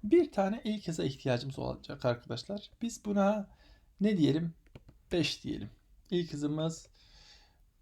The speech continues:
beş olsun. Ee, ve birimimiz nedir? Metre bölü saniye olsun arkadaşlar. Eğik atış hareketi eğer yaptırmayı düşünüyorsanız onun dışında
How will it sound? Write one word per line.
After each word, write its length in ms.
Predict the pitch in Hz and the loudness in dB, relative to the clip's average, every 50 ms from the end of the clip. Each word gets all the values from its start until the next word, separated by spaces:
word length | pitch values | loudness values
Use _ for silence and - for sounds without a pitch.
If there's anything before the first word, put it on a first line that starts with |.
| _ - | _ -4
beş 300 | 170 156 123 - - - | -4 -2 -2 -4 -6 -8
olsun. 560 | 135 - - - - - - - - 143 156 | -10 -10 -12 -14 -14 -14 -14 -14 -14 -14 -6
Ee, 100 | - 147 143 135 139 135 139 139 139 139 139 139 135 139 | 0 2 4 4 4 4 4 2 2 2 0 0 0 2
ve 200 | 160 160 165 160 - - - 175 165 - - - - _ - - _ _ _ _ - | 4 4 4 4 2 -2 -10 -12 -12 -12 -14 -20 -20 _ -20 -20 _ _ _ _ -2
birimimiz 460 | 170 175 170 170 170 175 175 170 160 | 0 2 4 4 4 4 2 0 0
nedir? 320 | 151 139 139 160 185 196 | 0 0 0 -2 -4 -4
Metre 340 | 190 175 165 160 - 165 147 | -4 -4 -4 -2 -4 -4 -2
bölü 160 | 147 139 143 | -2 -2 -2
saniye 380 | 143 - 151 131 127 135 139 127 | -4 -4 -4 -4 -4 -4 -6 -6
olsun 260 | 123 - - - 156 | -8 -10 -12 -12 -12
arkadaşlar. 680 | 135 131 131 - - 131 - - - - 139 - - - _ _ _ _ _ - - - - - - - - - - - _ _ - | -12 -12 -12 -12 -10 -8 -8 -8 -8 -8 -10 -14 -14 -16 _ _ _ _ _ -20 -20 -20 -20 -20 -20 -20 -20 -20 -20 -20 _ _ 4
Eğik 240 | 202 285 339 - | 6 6 6 6
atış 260 | 349 294 - 302 285 - | 4 2 4 4 2 4
hareketi 460 | 240 240 240 240 240 - 233 269 262 | 2 0 0 0 -2 -6 -6 -6 -4
eğer 400 | 233 208 202 208 214 220 208 202 - | 0 0 2 2 0 -2 -4 -8 -6
yaptırmayı 600 | 180 180 185 180 - - 185 180 190 196 202 202 | -4 -2 -2 -2 -4 -4 -6 -4 -2 -2 -2 -2
düşünüyorsanız 760 | 180 170 - 170 170 180 190 170 165 - 139 135 139 139 - - | -2 -4 -4 -2 -2 -2 -2 -4 -4 -4 -4 -4 -4 -4 -6 -4
onun 240 | 180 214 233 208 | -4 -2 0 -2
dışında 560 | 185 - - 160 147 143 143 143 160 196 202 | -2 -2 -4 -4 -4 -2 0 0 0 0 -2